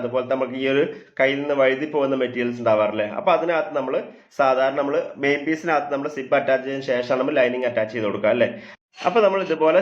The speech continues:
സിബ് നമ്മുടെ മെയിൻ പീസിനകത്ത് ഇതുപോലെ അറ്റാച്ച് ചെയ്ത് നമ്മൾ സ്റ്റിച്ച് ചെയ്ത് കഴിയുന്ന സമയത്ത് നമ്മളെ സ്റ്റി-, സിബിന്റെ ഭാഗം നമുക്ക് ഇങ്ങനെ വളഞ്ഞ് പൊളഞ്ഞ് ഇങ്ങനെ പോകുന്നതായിട്ട് കാണാം. സ്ട്രെയിറ്റ് അല്ല, ആയിരിക്കില്ല നമുക്ക് കിട്ടുക. ഓക്കെ, അപ്പൊ അതെങ്ങനെ ക്ലിയർ ചെയ്യുന്ന നോക്കാം.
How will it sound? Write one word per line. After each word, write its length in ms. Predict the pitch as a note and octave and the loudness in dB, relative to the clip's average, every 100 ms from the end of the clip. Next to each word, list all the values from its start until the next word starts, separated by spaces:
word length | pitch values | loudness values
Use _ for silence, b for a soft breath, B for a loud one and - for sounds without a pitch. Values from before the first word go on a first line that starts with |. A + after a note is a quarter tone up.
| - | 0
സിബ് 280 | D3+ C#3 D#3 D3 | -6 -2 0 2
നമ്മുടെ 200 | C#3+ F3 - C3+ | 2 2 0 -2
മെയിൻ 160 | C3+ C3+ | -2 -2
പീസിനകത്ത് 420 | D3+ D3+ C#3+ C3+ B2+ | -6 -2 -2 -2 -6
ഇതുപോലെ 260 | B2+ C3 D#3+ | -4 0 2
അറ്റാച്ച് 380 | B2 B2 C3 C3+ | 0 2 0 0
ചെയ്ത് 160 | C3 B2+ | -4 -2
നമ്മൾ 140 | B2+ C3 | -2 -4
സ്റ്റിച്ച് 240 | C3 B2+ B2 | -6 -6 0
ചെയ്ത് 140 | C3+ C3 | 2 4
കഴിയുന്ന 240 | B2 A#2+ B2+ | 2 2 0
സമയത്ത് 280 | A#2+ A#2+ C#3 - _ _ | -2 -2 -6 -8 _ _
നമ്മളെ 160 | D3 E3 | 0 0
സ്റ്റി-, 160 | E3+ D#3 - - | 0 -6 -8 -16
സിബിന്റെ 400 | - D3 C#3+ D#3+ D#3 | -4 -2 2 2 4
ഭാഗം 200 | C#3+ C#3+ | 4 4
നമുക്ക് 180 | C3+ C#3 | 0 -2
ഇങ്ങനെ 160 | C#3+ C#3+ | 0 2
വളഞ്ഞ് 340 | C#3 C3+ C#3+ D#3 | 4 2 0 -2
പൊളഞ്ഞ് 300 | C#3 C3 C3+ | -2 -2 -2
ഇങ്ങനെ 160 | C#3 C3 C3 | -2 -2 -2
പോകുന്നതായിട്ട് 400 | A#2+ A#2+ A#2+ A2+ | -4 -2 -4 -2
കാണാം. 220 | G#2+ A2 - | -2 -2 -8
സ്ട്രെയിറ്റ് 440 | - D3+ D3+ D3+ F3 | -4 0 0 2 0
അല്ല, 120 | C3+ G#2 | 2 0
ആയിരിക്കില്ല 400 | B2+ C3 B2+ A#2+ A#2 | -2 -2 -4 0 0
നമുക്ക് 180 | A#2+ A#2 | -2 -8
കിട്ടുക. 200 | G#2 G2+ - | -4 -4 -2
ഓക്കെ, 160 | A#2 D3+ B B B - | -2 -2 B B B -2
അപ്പൊ 140 | G3 G#3 G#2 | 2 2 0
അതെങ്ങനെ 320 | D3+ D#3+ D#3+ D#3+ - _ - | 0 0 0 -4 -10 _ 0
ക്ലിയർ 200 | C3+ C3+ | 2 4
ചെയ്യുന്ന 200 | C3+ C3 | 2 0
നോക്കാം. 220 | A#2+ D3 | 0 -2